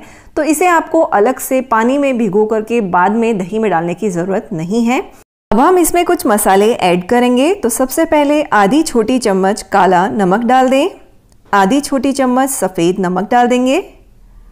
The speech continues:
आधी छोटी चम्मच लाल मिर्च पाउडर डालेंगे, एक चौथाई छोटी चम्मच हींग डाल देंगे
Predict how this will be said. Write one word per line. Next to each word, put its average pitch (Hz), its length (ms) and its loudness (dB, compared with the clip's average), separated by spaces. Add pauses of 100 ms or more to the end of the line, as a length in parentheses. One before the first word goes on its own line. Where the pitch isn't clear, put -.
(400)
आधी 220 300 2
छोटी 311 360 -2
चम्मच 277 480 -2
लाल 190 300 2
मिर्च 196 360 -2
पाउडर 165 380 0
डालेंगे, 262 480 2 (1400)
एक 311 260 2
चौथाई 311 400 0
छोटी 262 460 0
चम्मच 214 540 -2
हींग 196 400 0
डाल 240 200 4
देंगे 262 400 0